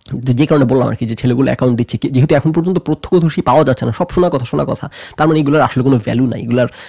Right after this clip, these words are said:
ultimately আপনি দেখবেন যে যখন তথ্য প্রমাণ হয়ে finally বের হবে, এতজন মিলে একটা সাক্ষী দিল, দেখা গেল, দেখা যাবে ঘটনা আরেকটা, এরকম অন্য কিছু বের হয়ে বসে আছে, fact আসলে অন্য কিছু। So এগুলো হচ্ছে interesting ব্যাপার। তো আমি just এটা বললাম এই কারণে, যেহেতু এখন পর্যন্ত একটা প্রত্যক্ষদর্শী ও সাংবাদিকরাও খুঁজে পায় নাই,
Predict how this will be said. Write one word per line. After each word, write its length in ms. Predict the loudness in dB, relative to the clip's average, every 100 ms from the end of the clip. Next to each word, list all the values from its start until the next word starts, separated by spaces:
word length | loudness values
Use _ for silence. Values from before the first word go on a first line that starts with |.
| -4
ultimately 320 | -2 0 0 0
আপনি 160 | 0
দেখবেন 260 | 0 0 -2
যে 80 | -2
যখন 240 | -2 -2
তথ্য 240 | -4 -6
প্রমাণ 260 | -4 0 0
হয়ে 100 | 0
finally 320 | -2 -2 0
বের 160 | 0 0
হবে, 220 | 0 -2 -4
এতজন 360 | -6 0 4 4
মিলে 180 | 4
একটা 160 | 2 -2
সাক্ষী 280 | -6 -4 0
দিল, 220 | 2 0 -2 -8
দেখা 180 | -6 -6
গেল, 120 | -8 -8
দেখা 180 | -10
যাবে 160 | -8 -8
ঘটনা 300 | -6 -6 -4
আরেকটা, 400 | -4 -8 -18 -14
এরকম 280 | -6 -4 -4 2
অন্য 220 | 4 4
কিছু 180 | 0 -6
বের 140 | -4
হয়ে 120 | -4
বসে 220 | -4 -6 -6
আছে, 160 | -8
fact 300 | -6 -6 -6
আসলে 220 | -10 -6
অন্য 200 | -6 -6
কিছু। 240 | -8 -12 -14 -18 -20 -20 -20 0
So 100 | 4
এগুলো 180 | 6 6
হচ্ছে 160 | 6
interesting 340 | 4 4 0 -2
ব্যাপার। 200 | -2 -2
তো 80 | 0
আমি 140 | 2 4
just 240 | 2 0
এটা 120 | -2
বললাম 320 | 0 2 2
এই 60 | 0
কারণে, 380 | -2 -4 -4 -6 -8 _ _ -10
যেহেতু 360 | -6 -2 0 2
এখন 260 | 0 -2
পর্যন্ত 280 | -2 -2 -2
একটা 280 | -4 -4 -4
প্রত্যক্ষদর্শী 540 | -6 -2 0 0 0
ও 20 | -2
সাংবাদিকরাও 520 | 0 0 0 0 -2
খুঁজে 220 | -2 -8
পায় 180 | -10 -8
নাই, 140 | -8